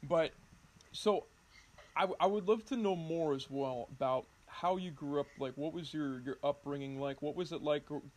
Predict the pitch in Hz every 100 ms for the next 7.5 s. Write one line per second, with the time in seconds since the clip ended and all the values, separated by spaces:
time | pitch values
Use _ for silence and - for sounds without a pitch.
0 | - _ - 156 143 143 139 - 135 123
1 | - - - _ - 170 170 135 - 147
2 | 147 160 147 139 127 - 143 135 143 139
3 | 131 127 127 139 127 117 147 - _ -
4 | - - - - 131 131 131 131 127 123
5 | - - - 143 139 139 151 170 165 -
6 | 180 160 143 - 165 165 - 135 143 143
7 | 135 127 113 92